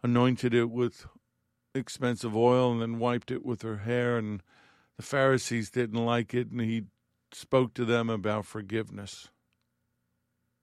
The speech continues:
Why is it so difficult for us to do the same? Why are we like the Pharisees who don't want to forgive? "Oh, do you see what she's done? Do you know who she is?"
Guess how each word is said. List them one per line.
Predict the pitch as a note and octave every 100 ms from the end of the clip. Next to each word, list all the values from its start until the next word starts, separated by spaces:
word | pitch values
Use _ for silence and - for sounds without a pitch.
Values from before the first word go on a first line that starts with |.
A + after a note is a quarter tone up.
| _ _ _ _ _ _ -
Why | C#3+
is | C3
it | C3
so | - C3+ A#2+ G2 _ _ _ _ G#2+
difficult | A#2 B2 - A2 - - _ _ _
for | - B2
us | A#2+ -
to | -
do | G#2 A#2+
the | A2 G#2
same? | A2+ A2+ - - -
Why | - D3+
are | F#3
we | F#3
like | D3 C#3+ D3
the | -
Pharisees | A#2+ C#3 C3 C3 A#2+ - A#2 A2+ -
who | A2+ F#2+ _ _ _ _ _
don't | C#3+ C#3 -
want | B2 A2+
to | G#2
forgive? | A2+ G#2 B2 B2+ A#2+
"Oh, | C3+
do | C3
you | A#2 A2+
see | D#3+
what | E3+ D3
she's | - A2+ F#2
done? | F2 A2+ C3+ E3 - - -
Do | C3+
you | A#2
know | A2+ B2+ F3 F3
who | D3+
she | A#2 - A2+ G#2 -
is?" | B2+ C#3+ F#3 G#3+ -